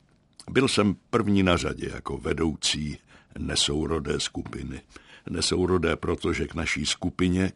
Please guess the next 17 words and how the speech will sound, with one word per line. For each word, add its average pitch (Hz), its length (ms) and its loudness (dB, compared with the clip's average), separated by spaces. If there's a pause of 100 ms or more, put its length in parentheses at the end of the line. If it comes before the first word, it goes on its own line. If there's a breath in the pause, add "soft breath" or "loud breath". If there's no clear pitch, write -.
Katolické 76 800 -4 (100)
akce, - 540 0 (680 loud breath)
byla 92 680 6
režií 95 720 4
tohoto 82 480 0
divadla 95 460 0
připojena 87 600 2
skupina 107 720 0
obviněná 90 680 0
z - 100 -6
vraždy, 78 580 0
která 95 400 -2
s - 120 -4
námi 82 320 0
neměla 80 480 -4
nic 67 200 -6
společného. - 920 -8